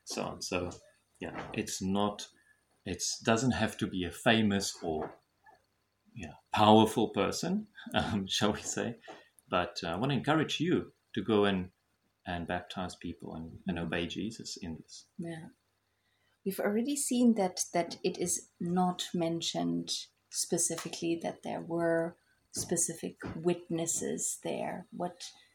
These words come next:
Speaker 2: what does that
Speaker 1: Yeah.
Speaker 2: mean for us
Speaker 1: So
Speaker 2: today?
Speaker 1: I, I ask this question usually, uh, because many people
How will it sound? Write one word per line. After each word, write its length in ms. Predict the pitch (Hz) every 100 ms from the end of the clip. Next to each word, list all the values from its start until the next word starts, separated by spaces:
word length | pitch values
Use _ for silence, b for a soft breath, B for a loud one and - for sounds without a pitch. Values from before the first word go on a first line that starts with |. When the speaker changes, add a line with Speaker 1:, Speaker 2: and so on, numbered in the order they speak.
| b _ _ _ _ _ _
Speaker 2:
what 200 | 175 170
does 200 | 170 160
that 240 | 165 165 - - - -
Speaker 1:
Yeah. 280 | 208 196 180
Speaker 2:
mean 300 | 175 170 165
for 200 | - -
us 180 | 170
Speaker 1:
So 180 | - 107
Speaker 2:
today? 140 | 104 123
Speaker 1:
I, 760 | 123 117 113 - _ _ -
I 320 | 98 98 95 95
ask 280 | 110 139 139
this 180 | 110 -
question 500 | 135 135 135 120 104
usually, 540 | 95 87 95 92 - _ _ _ _ _ 92
uh, 200 | 85 82 82
because 720 | 101 - 107 95 90 - - _ _ _ _ _
many 320 | 95 101 120
people 640 | 117 117 110 107 98 -